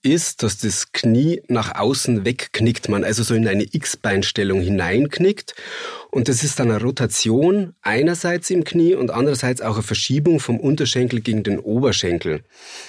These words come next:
Damit ein Kreuzband reißt, brauche ich relativ viel Impact auf das Knie. Das heißt schon eine starke Gewalteinwirkung, schnelle Geschwindigkeit, Hebel, wie auch immer. Und durch so ein ordentliches Trauma werden natürlich auch andere Strukturen mit verletzt. Ganz typisch,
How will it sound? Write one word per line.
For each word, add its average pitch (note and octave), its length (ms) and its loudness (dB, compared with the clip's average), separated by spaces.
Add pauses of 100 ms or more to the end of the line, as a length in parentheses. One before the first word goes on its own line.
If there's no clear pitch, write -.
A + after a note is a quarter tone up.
(600)
Damit C3 220 4
ein A#2 100 2
Kreuzband A#2 480 0
reißt, A#2+ 380 -2
brauche B2+ 260 0
ich B2 180 -2
relativ C3+ 560 0
viel C3+ 440 2 (160)
Impact E3 580 2
auf C3 300 2
das - 240 -2
Knie. C3+ 240 2
Das A2+ 160 -2
heißt A2+ 180 -2
schon B2 120 0
eine A#2+ 100 2
starke A#2 340 -2
Gewalteinwirkung, G#2+ 800 0
schnelle A2+ 280 0
Geschwindigkeit, A2+ 760 0
Hebel, A#2+ 400 2
wie A#2+ 160 0
auch A2 180 -2
immer. C#3+ 380 2 (500)
Und A#2+ 180 2
durch D3+ 120 4
so C3 180 2
ein G#2 60 0
ordentliches B2 500 0
Trauma C3 540 0
werden B2 260 0
natürlich B2+ 440 0
auch G2+ 160 -4
andere C#3 280 0
Strukturen C#3+ 480 0
mit D3+ 160 0
verletzt. C#3 500 -2
Ganz G#2 300 -2
typisch, C#3+ 540 0